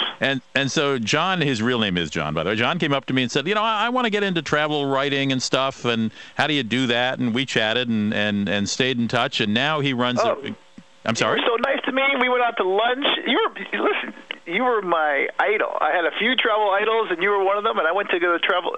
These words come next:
Speaker 2: L A Times Travel Show. Actually, this was, like, in ninety-two probably. And I,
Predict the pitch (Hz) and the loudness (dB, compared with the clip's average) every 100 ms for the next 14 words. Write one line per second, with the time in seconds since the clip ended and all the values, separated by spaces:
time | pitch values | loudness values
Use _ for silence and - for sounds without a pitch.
0 | 175 175 190 - 175 165 196 190 170 151 | 0 2 2 0 0 0 0 2 2 2
1 | 170 180 175 214 143 131 123 135 139 117 | 2 0 0 -2 0 0 0 -2 -2 -2
2 | - 190 190 135 117 110 98 - - - | -4 -4 0 0 0 -2 -4 -4 -6 -6
3 | - - - - - 135 139 143 | -6 -8 -8 -8 -2 0 0 0